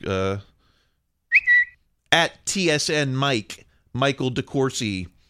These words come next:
Pickett floats an underthrown downfield that allows two defenders into the play. That should have been un-, that should have been unguarded. Interception. Pickett throws two feet over a tight end's head on a ball that should have gone into the sideline.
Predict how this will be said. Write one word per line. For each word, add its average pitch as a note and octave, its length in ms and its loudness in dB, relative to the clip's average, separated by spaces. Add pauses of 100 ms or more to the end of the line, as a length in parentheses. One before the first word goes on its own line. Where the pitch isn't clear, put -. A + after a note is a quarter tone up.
(400)
Pickett F#3+ 300 2
floats D#3+ 440 0
an C3+ 120 -2
underthrown D#3 880 0 (200)
downfield C#3 680 0
that B2+ 100 2
allows C3 380 0
two B3+ 340 0
defenders D#3+ 640 0
into C3 200 -2
the A2 80 -4
play. F#2+ 420 -2 (240)
That D#3 220 0
should E3+ 140 0
have C3 140 -2
been B2+ 160 0
un-, B2+ 300 -2
that A2+ 120 -2
should D#3+ 120 -4
have C3+ 80 -4
been A2+ 100 0
unguarded. G#2 540 -2
Interception. F#2+ 580 -4 (300)
Pickett D#3+ 280 0
throws C#3+ 300 0
two F3+ 240 0
feet F3+ 340 -2
over F3 280 4
a - 20 2
tight D3 280 0
end's C#3 220 -2
head E3+ 300 0
on A#2 100 0
a A#2+ 60 0
ball D3 280 0
that B2+ 120 -4
should F3+ 160 -2
have C#3+ 140 -4
gone C3+ 180 0
into B2 140 -2
the A#2+ 80 -6
sideline. A#2 580 -2